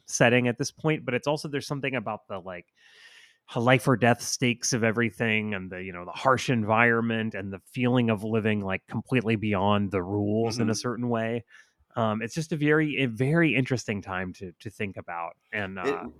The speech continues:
Speaker 1: it's, it's an interesting place to, to set stories.
Speaker 2: Mm-hmm, and the, uh, the, even the, our bigger filmmakers, uh, Quentin Tarantino, lo-, who loves movies, uh, like The Hateful Eight, and even, uh, I mean, Django Unchained, uh, like, those are, like, very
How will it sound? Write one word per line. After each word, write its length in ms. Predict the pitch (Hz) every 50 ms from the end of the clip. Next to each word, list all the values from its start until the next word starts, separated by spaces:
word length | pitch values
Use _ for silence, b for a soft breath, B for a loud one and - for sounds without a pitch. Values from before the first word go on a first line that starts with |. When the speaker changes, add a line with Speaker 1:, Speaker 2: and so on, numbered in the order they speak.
| _ -
Speaker 1:
it's, 180 | 131 - - -
it's 120 | - 113 104
an 240 | 117 110 107 127 120
interesting 460 | 139 151 165 160 175 151 - 147 117
place 180 | 117 123 113 -
to, 140 | - 117 101
to 200 | - - 120 104
set 260 | - - 104 98 -
stories. 480 | - - - 107 104 107 113 120 - _ _ _ _ _ _ _ _ _ _ _ _ _ -
Speaker 2:
Mm-hmm, 220 | 131 131 147 139 -
and 180 | - 151 147 143
the, 240 | 160 156 143 - -
uh, 280 | 139 143 139 139 135
the, 260 | 123 131 131 131 - -
even 400 | - 143 151 143 139 135 131 117
the, 160 | 120 120 -
our 100 | 110 110
bigger 320 | 101 101 117 101 107 104
filmmakers, 840 | 101 - 101 92 87 90 87 87 85 - 87 85 85 82 78 - - - -
uh, 320 | 85 82 80 80 80 80
Quentin 260 | - - 107 98 95
Tarantino, 560 | 92 - 95 90 85 104 95 87 85 82 82 -
lo-, 240 | 78 87 87 87 - -
who 100 | 98 95
loves 320 | 85 90 90 85 78 78
movies, 480 | 85 90 90 76 80 76 76 73 73 -
uh, 180 | 78 76 73 73
like 180 | 80 80 -
The 40 | 85
Hateful 380 | 87 101 95 95 - 92 78 71
Eight, 220 | 82 85 82 - -
and 120 | 87 90
even, 380 | 98 101 92 101 92 87 80 - _ -
uh, 120 | 90 90 87
I 40 |
mean, 140 | 85 90 82
Django 340 | 78 95 90 85 87 87 82
Unchained, 640 | 80 82 78 - 90 87 85 82 85 85 82 - _ _ _ _ _ _ _ _ _ _
uh, 240 | - 87 87 85 85 - - -
like, 180 | 110 98 - -
those 220 | 120 120 113 95
are, 180 | 101 98 90 80
like, 360 | 67 80 - - - - - _ _ _
very 260 | - 92 92 87 87